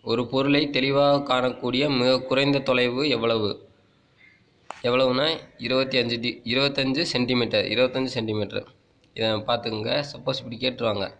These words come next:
அடுத்து பதினோராவது கொஸ்டின்,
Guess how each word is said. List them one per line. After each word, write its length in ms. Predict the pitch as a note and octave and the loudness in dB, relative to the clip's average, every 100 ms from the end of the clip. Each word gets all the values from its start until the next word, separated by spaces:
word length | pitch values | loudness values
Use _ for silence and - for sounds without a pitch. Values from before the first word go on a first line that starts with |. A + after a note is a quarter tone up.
| _ _ _ _ _ _ _ _ _ _ _ _ _ _ _ _ _ _ _ - - - _ _ _ _ _ _ - - - _ | _ _ _ _ _ _ _ _ _ _ _ _ _ _ _ _ _ _ _ -20 -20 -20 _ _ _ _ _ _ -16 -16 -20 _
அடுத்து 260 | - B2+ C#3+ | -6 -4 -2
பதினோராவது 500 | C3+ B2+ C3+ C#3 C3+ | 0 2 4 4 2
கொஸ்டின், 380 | A2+ A2 C3 C3+ | 2 -2 -4 -4